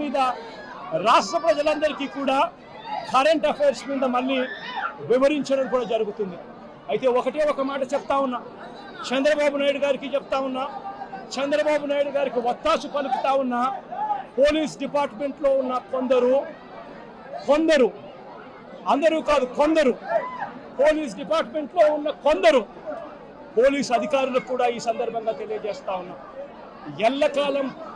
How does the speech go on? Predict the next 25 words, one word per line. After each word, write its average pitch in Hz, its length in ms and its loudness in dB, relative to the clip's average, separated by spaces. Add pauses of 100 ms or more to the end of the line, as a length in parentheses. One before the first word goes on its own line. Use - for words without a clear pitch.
(320)
ఎల్లకాలం 285 580 2
చంద్రబాబు 277 480 2
నాయుడు 262 220 -4
గారు 247 160 0
అధికారంలో 240 540 -2
ఉండరు. 208 220 -6 (680)
చూస్తూ 302 300 -2 (100)
చూస్తూ 294 220 -8 (140)
ఒక 269 160 -6
సంవత్సరం 277 460 -2
అయిపోయింది, 269 440 -2 (840)
మరో 247 200 6 (120)
మూడు 285 220 0
నాలుగేళ్లలో 285 600 0
మా 277 60 0 (100)
ప్రభుత్వం 285 420 0
వస్తుంది. 269 380 -2 (880)
మా 233 80 6 (120)
ప్రభుత్వం 294 460 0
వచ్చిన 294 240 -2 (100)
తర్వాత 294 280 0 (140)
ఒక్కొక్కరికి 302 500 -4 (120)
సినిమా 311 280 0 (100)
చూపిస్తామని 311 580 -2
చెప్పి 277 140 -6